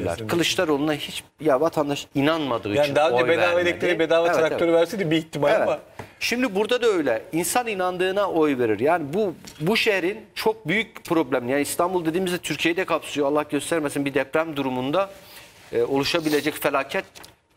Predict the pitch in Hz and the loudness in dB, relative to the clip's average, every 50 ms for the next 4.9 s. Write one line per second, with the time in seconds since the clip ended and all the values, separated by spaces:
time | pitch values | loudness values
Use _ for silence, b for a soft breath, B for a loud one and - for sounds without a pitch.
0 | _ - - - - 605 - 160 160 175 175 160 156 - 214 208 - - 175 147 | _ -8 -6 -4 -2 0 0 0 0 -2 -2 -4 -4 -4 -4 -4 -2 0 -2 0
1 | - - 156 151 165 180 170 156 156 147 143 135 131 127 127 - 160 190 202 196 | 0 -2 -2 0 0 0 0 2 2 2 4 4 2 2 0 -2 -2 0 2 2
2 | 175 160 156 - - 170 139 175 175 175 - 151 131 104 - - _ _ - - | 2 2 0 0 -2 -2 0 0 -2 -2 -2 -2 -2 -2 -4 -8 _ _ -6 -4
3 | - 110 110 101 101 - - 202 208 - _ b b b b b b b b b | -2 0 0 -2 -2 -2 -4 -4 -4 -6 _ b b b b b b b b b
4 | b b b b b _ _ _ _ _ - 110 113 110 107 104 104 104 | b b b b b _ _ _ _ _ -4 -4 -2 -2 0 0 -2 -2